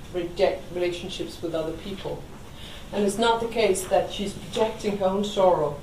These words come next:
or her own intention of not being hurt again onto the world, just finding it right for her to avoid the future possibility of such a hurt. Instead, see, instead she is, or this is how I think Wittgenstein would describe it,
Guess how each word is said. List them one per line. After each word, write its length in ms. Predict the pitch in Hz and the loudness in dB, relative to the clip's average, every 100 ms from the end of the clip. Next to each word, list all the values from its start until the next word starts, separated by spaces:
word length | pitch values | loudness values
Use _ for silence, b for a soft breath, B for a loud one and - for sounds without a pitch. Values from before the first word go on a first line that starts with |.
| - | -6
or 180 | 180 175 | -2 -2
her 140 | - 180 | 0 2
own 260 | 180 185 | 2 2
intention 580 | 185 - 220 208 208 185 | -2 -4 -2 -2 0 -2
of 100 | 170 | 0
not 240 | 170 - | -4 -4
being 220 | 185 165 147 | -4 -4 0
hurt 300 | 202 196 190 | 4 4 4
again 320 | 170 143 143 - - - - | -4 -4 -6 -10 -12 -12 -2
onto 240 | 190 190 185 | 0 0 -2
the 100 | 165 | 2
world, 460 | 170 175 156 - B B B - | 6 6 4 -2 B B B -4
just 220 | 208 - | -4 4
finding 380 | 214 202 202 196 | 8 10 10 6
it 160 | 180 | 4
right 280 | 185 196 202 | 6 6 6
for 200 | 220 190 | 2 -2
her 180 | 165 151 | -2 -4
to 140 | 180 | -2
avoid 340 | 165 180 185 180 | 0 4 4 2
the 240 | - - | -6 -12
future 360 | - 214 202 202 | -6 -6 -2 -4
possibility 640 | 185 170 170 170 170 160 | -4 -6 -2 -2 -4 -8
of 80 | 151 | -6
such 300 | 170 - 156 | -6 -6 -8
a 40 | - | -6
hurt. 220 | 180 - - - - - - - - - - - - - - | -2 -2 -4 -12 -14 -14 -14 -14 -14 -14 -14 -14 -14 -14 -10
Instead, 400 | 196 - 240 240 | -8 2 2 2
see, 300 | - 226 - - | -4 -4 -4 -2
instead 420 | 208 208 220 220 | -2 2 4 4
she 220 | 220 214 | 2 -2
is, 320 | 170 156 156 - B B B - | -2 -2 -8 -12 B B B -4
or 100 | 202 | 0
this 220 | 180 180 | 2 0
is 100 | - | -2
how 160 | 180 175 | 2 2
I 80 | - | 2
think 240 | 165 - | -6 -4
Wittgenstein 560 | 196 202 185 180 165 160 | -4 -4 -8 -6 -6 -8
would 160 | 151 | -8
describe 480 | 156 - 185 180 | -10 0 4 4
it, 100 | 175 | 4